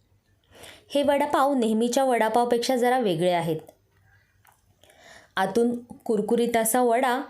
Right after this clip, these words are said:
आणि वरतून ग्रिल केलेला पाव. तुम्हीही अशा पद्धतीने ग्रिल वडापाव नक्कीच करून बघा, अगदी मस्त लागतात. तुम्हाला मी हे वडापाव कसे बनवले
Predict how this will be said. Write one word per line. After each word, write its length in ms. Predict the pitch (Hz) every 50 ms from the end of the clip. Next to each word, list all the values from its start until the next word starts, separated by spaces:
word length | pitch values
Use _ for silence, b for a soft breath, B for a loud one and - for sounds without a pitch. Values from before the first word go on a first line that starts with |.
| B B B B B B
आणि 200 | B - 208 233
वरतून 500 | 254 233 226 220 226 240 302 277 277 302 277 196
ग्रिल 300 | 185 196 202 214 220 226 220
केलेला 300 | 240 220 220 214 226 233
पाव. 320 | 233 - 214 175 147 147 151 - - _ _ _ _ _ _ _ _ _ _ _ b b b b b b b b b _ _ _ _ _ _ _ _ _ _ _ _ _ _ _ _ _ -
तुम्हीही 320 | 233 233 240 254 254 294
अशा 220 | 294 294 285 - 311
पद्धतीने 540 | 311 320 320 320 349 349 370 359 330 294 330 349 320 311 - 170 190
ग्रिल 280 | 196 220 240 247 240
वडापाव 400 | 254 254 254 262 262 277 269 285 294
नक्कीच 440 | 269 226 220 220 - 262 254 -
करून 260 | - 226 190 185 180 170
बघा, 240 | 165 156 160 160 156 147 - - _ _ _ _ _ _ -
अगदी 300 | - 190 190 185 202 294 311
मस्त 360 | 285 247 214 208 269 - 214
लागतात. 380 | 196 180 160 160 - - 160 160 - - - _ b b b b b b b b b b b b b b -
तुम्हाला 320 | 208 202 196 214 233 240 254
मी 160 | 247 220 208
हे 160 | 233 214 247
वडापाव 400 | 240 240 240 247 247 247 262 269 262
कसे 300 | 262 220 202 - 214 202
बनवले 460 | 214 226 240 262 285 285 277 277